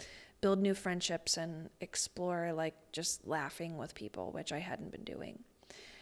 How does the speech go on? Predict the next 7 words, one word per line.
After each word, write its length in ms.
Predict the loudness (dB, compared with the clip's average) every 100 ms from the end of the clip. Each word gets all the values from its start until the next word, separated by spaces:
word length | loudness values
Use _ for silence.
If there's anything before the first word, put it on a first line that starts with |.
| -20 -20 -20 -2
And 380 | 4 4 4 0
I 100 | 0
started 500 | 2 4 2 2 2 2
to 100 | 0
just 480 | 4 8 8 8 0 _ _ _ _ _ _ _ _ _ _
reconnect 1200 | -6 2 4 6 4 2 0 2 2 0 -4 -8 -2
with 500 | 0 0 -2 -12